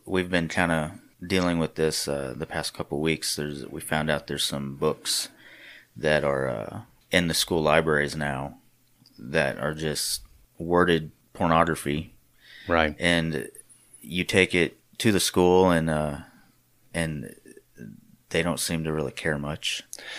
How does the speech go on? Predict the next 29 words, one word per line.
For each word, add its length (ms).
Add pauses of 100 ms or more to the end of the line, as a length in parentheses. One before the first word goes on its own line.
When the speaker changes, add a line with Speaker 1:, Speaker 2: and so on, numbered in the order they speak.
(280)
Speaker 2:
No, 340
and, 260
Speaker 1:
And 80
Speaker 2:
and, 260
yeah, 280
you're 180
painted 400
as, 440
you 140
know, 120
you're 220
like 320
a, 380 (720)
you 160
know, 220 (100)
book-burning 640
Nazi 380
or 100
something. 540
Speaker 1:
Right. 220
Speaker 2:
You 60
know, 100
you're 160
painted 360
as 160
Speaker 1:
Yeah. 140
Speaker 2:
the 40
bad 240
guy. 260